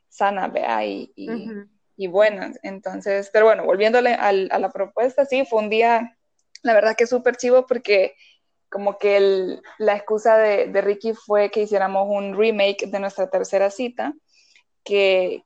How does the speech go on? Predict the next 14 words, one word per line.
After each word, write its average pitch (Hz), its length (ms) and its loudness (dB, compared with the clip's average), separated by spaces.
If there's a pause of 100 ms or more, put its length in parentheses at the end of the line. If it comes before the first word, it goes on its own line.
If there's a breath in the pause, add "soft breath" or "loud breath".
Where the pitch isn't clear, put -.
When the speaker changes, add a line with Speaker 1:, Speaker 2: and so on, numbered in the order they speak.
(160)
Speaker 1:
que 214 140 0
fue 196 260 -2
como 208 240 2
una 196 260 -2
cita 202 360 -2
bien 196 400 -4
icónica 208 640 0
<laughs> - 600 -10
para - 180 0
Speaker 2:
Ajá. - 20 -2
Speaker 1:
nosotros, 208 580 0
porque 190 440 -2
siempre 196 300 0
la, 208 160 2